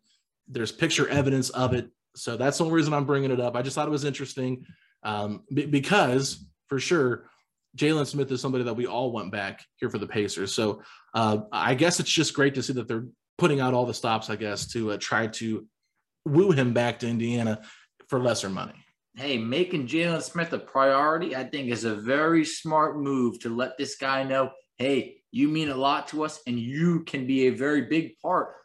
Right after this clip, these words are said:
Speaker 2: of what we're doing moving forward." Meanwhile, there's some other teams where, you don't know, maybe they throw a little bit more money, but,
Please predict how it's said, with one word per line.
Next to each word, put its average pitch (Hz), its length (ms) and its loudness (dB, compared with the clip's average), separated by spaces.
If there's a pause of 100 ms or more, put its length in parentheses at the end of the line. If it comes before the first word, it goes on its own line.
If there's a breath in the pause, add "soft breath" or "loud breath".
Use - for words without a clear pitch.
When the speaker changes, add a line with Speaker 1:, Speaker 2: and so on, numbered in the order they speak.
(100)
Speaker 2:
of 117 120 -8
what 143 160 2
we're 135 160 2
doing 131 360 -2
moving 113 260 -4
forward." 147 520 0 (380 loud breath)
Meanwhile, 226 400 2
there's 214 200 0
some 220 140 -6
other 233 140 0
teams 220 360 -4
where, 220 100 -4
you 220 160 -10
don't 262 100 -4
know, 151 160 0
maybe 185 240 -2
they 180 120 -2
throw 185 320 0
a - 20 2
little 190 240 0
bit 185 160 -4
more 170 240 -4
money, 196 260 -4
but, 180 200 -14